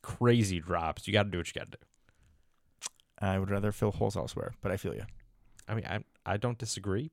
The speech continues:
Speaker 1: but at some point, value, right? You don't draft for need, you draft for value and hope it lines up with need. That's the way it works.
Speaker 2: Well, we'll see. And we'll be having, I'm sure, more shows about free agency and our mock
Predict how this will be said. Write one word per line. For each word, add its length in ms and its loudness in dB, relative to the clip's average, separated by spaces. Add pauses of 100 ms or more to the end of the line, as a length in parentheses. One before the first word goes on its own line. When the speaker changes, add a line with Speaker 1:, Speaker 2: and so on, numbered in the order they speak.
Speaker 1:
but 200 -4
at 120 -6
some 140 -2
point, 300 -4
value, 440 -8 (440)
right? 160 -8 (440)
You 100 2
don't 120 6
draft 200 6
for 80 0
need, 180 0
you 80 -8
draft 200 -6
for 100 -10
value 400 -6 (220)
and 80 -4
hope 160 0
it 60 -2
lines 200 -6
up 140 -14
with 120 -20
need. 160 -16 (140)
That's 120 -18
the 60 -4
way 60 -2
it 60 -6
works. 320 -12 (440)
Speaker 2:
Well, 120 -4
we'll 100 0
see. 280 -2 (140)
And 120 -2
we'll 120 2
be 120 4
having, 260 4
I'm 80 2
sure, 260 2
more 240 6
shows 360 4
about 500 6
free 220 2
agency 600 2 (380)
and 280 2
our 80 0
mock 240 2